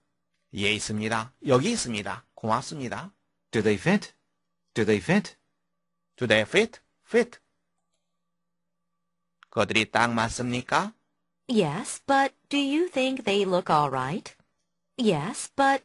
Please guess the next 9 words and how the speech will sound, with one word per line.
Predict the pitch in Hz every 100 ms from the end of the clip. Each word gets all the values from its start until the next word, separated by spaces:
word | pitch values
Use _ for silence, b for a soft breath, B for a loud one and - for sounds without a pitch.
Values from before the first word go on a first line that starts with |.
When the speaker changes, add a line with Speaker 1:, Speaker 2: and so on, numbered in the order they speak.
| _
Speaker 3:
do | -
you | 285 277 339
think | 349 262 262 247
they | 202 202
look | 185 185
all | 170 147
right? | 135 131 143 - - _ _ -
Speaker 1:
Look | 135 190 208 -
alike. | 117 117 147 143 -